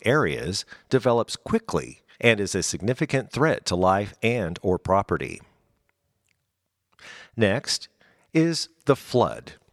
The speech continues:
A flood is defined as a rising and overflowing of a body of water, especially onto normally dry land. A flood warning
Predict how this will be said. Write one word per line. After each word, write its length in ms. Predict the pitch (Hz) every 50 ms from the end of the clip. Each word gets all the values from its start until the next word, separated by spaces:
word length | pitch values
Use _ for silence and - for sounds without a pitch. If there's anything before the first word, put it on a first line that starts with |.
| _ _ _ _ _ _ _ _ _ _ _ _ _ _ _ - -
A 80 | 139 120
flood 600 | - - - - 180 202 160 92 87 90 104 - -
is 180 | - 101 95 87
defined 560 | - 92 - - 85 78 76 85 98 98 - -
as 520 | 82 80 - 120 120 120 90 98 101 - _ _ -
a 120 | 127 120
rising 680 | 117 107 131 131 143 160 170 160 156 170 170 170 170 160
and 300 | - 110 98 95 95 98 - -
overflowing 880 | 151 175 175 151 143 - - 170 185 190 170 123 101 95 95 107 110 -
of 180 | - 101 90 90
a 40 | 85
body 380 | - 98 92 90 90 87 82
of 140 | 78 78 -
water, 440 | 95 120 135 135 113 95 92 98 113 113
especially 680 | 107 101 - - - 180 190 190 - - 95 85 85
onto 320 | 85 90 90 87 87 - 92
normally 460 | 87 87 80 82 82 82 85 90 98
dry 240 | 80 78 69 71 76
land. 520 | 80 101 127 131 98 92 - - - - _ _ _ _ _ _ _ _ _ _ _ _ _ _ _ _ _ _ _ _ _ _ _ _ _ _ _ - - - - - - -
A 80 | 143 131
flood 340 | - - 147 151 156 147 123
warning 460 | 110 113 117 120 117 123 139 151